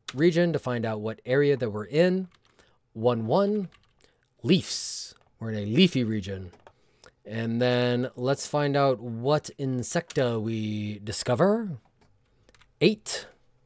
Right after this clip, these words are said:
which is the spider. The spider. Beware the spider's web. If you're caught, you have little chance.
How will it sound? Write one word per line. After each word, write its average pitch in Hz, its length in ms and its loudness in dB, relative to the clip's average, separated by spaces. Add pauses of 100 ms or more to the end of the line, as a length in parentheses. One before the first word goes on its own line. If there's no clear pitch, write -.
(680)
which 127 260 0
is 131 400 4
the 123 220 0
spider. 104 1080 0 (580)
The 107 80 -8
spider. 107 500 -4
Beware 131 540 4
the 135 100 2
spider's - 560 2
web. 120 380 0
If - 160 -8
you're 117 100 -4
caught, 104 460 0
you 113 100 -4
have 107 220 -6
little 110 280 -4
chance. - 760 -10